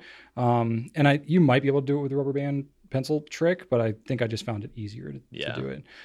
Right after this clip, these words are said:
Speaker 2: It is
Speaker 1: Um,
Speaker 2: really well made, though. In the hand, it does
Speaker 1: Yeah.
Speaker 2: feel like the, the Metropolitan has a substance to it. It does have a weight to it that this one does not have.
Speaker 1: Mm-hmm.
Speaker 2: But overall, the Metropolitan does feel,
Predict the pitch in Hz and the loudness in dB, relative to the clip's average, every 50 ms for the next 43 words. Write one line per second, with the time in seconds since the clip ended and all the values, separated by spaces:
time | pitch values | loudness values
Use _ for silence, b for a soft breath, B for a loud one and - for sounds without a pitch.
0 | B B B 147 160 254 285 233 151 131 135 139 139 131 117 117 107 101 98 98 | B B B 0 2 2 2 2 4 4 4 6 6 4 4 4 4 4 2 2
1 | 95 92 90 - 92 87 82 117 139 165 170 151 113 110 107 104 104 107 107 104 | 0 0 0 -2 -2 -2 -2 -2 -2 -2 -2 -2 0 2 2 2 2 0 -2 -2
2 | 104 117 - 247 302 - - 104 104 104 95 - 120 113 117 113 107 101 98 - | -2 0 4 6 6 6 6 6 2 0 -2 -2 0 2 2 2 2 0 -2 -4
3 | b b b b b b b b - 127 120 120 - 135 131 - 135 127 123 123 | b b b b b b b b -2 -2 -2 0 -2 -2 -2 0 2 0 2 2
4 | 131 165 214 - 233 170 143 120 117 113 110 117 110 110 110 104 - _ _ _ | 2 0 0 0 0 2 4 4 4 4 4 0 -4 -4 -4 -6 -10 _ _ _
5 | _ - 104 113 117 113 113 110 110 - _ _ _ - 110 110 104 101 98 98 | _ -12 -4 0 0 2 2 0 -2 -6 _ _ _ -4 -2 0 0 0 0 -2
6 | 98 - - _ _ _ _ _ - 123 - - - 117 107 113 - - 139 135 | -4 -10 -14 _ _ _ _ _ -8 -4 -2 0 2 2 0 0 -2 -2 -2 -2
7 | 135 - - 143 139 131 135 - 107 98 95 110 113 - 123 117 101 95 95 104 | -2 -2 0 2 4 4 4 2 0 -2 0 0 -2 0 0 -2 -2 0 2 2
8 | 113 117 - - - 143 139 143 135 131 123 139 139 - 147 139 135 139 135 135 | 0 0 -2 -4 -4 0 0 0 0 -2 -4 -4 -4 -4 -2 0 2 2 2 2
9 | 147 139 143 151 147 143 143 135 - - - 123 104 104 113 113 117 113 - 127 | 0 -2 0 0 0 -2 -2 -4 -6 -6 -4 -4 -2 0 0 -2 -2 0 0 2
10 | - 151 175 170 165 151 147 147 139 131 123 120 117 120 - 127 - 123 120 117 | 4 4 4 4 6 6 6 8 6 6 4 2 -2 -2 -2 -2 -2 0 2 2
11 | 110 110 107 98 104 107 110 113 117 113 104 - - _ - - - 110 107 107 | 0 -2 -6 -2 0 2 4 4 4 2 0 -2 -4 _ -16 -12 -8 -4 -2 -2
12 | 107 104 101 98 98 95 80 - | 0 0 0 0 0 -2 -4 -6